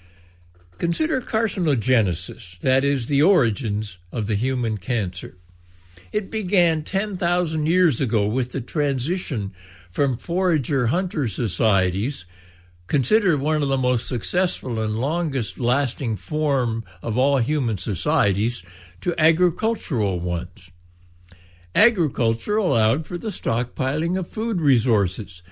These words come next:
and the creation of a hierarchy. Someone could say, "I am your lord, master, or king. You must grow my food, store it in a castle you build for me, surrounded by a moat,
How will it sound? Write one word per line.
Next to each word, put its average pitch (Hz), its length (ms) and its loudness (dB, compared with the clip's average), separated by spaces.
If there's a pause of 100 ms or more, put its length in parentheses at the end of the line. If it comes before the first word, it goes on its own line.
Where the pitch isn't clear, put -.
(160)
and 151 160 0
the 180 80 2
creation 151 640 2
of 165 120 -4
a 175 80 0
hierarchy. 117 800 0 (720)
Someone 160 520 0
could 143 280 0
say, 143 580 2 (440)
"I 240 180 -4
am 120 260 2
your 180 180 2
lord, 165 760 2
master, 185 640 -2
or 196 240 0
king. 135 600 -2 (320)
You 170 140 2
must 226 300 0
grow 196 240 2
my 147 220 2
food, 156 560 2 (220)
store 180 440 0
it - 100 -4
in 156 100 -2
a 160 60 0
castle 180 580 -2
you 175 200 0
build 175 420 2
for 151 140 0
me, 131 240 2
surrounded 156 720 0
by 160 200 2
a 151 100 4
moat, 139 420 2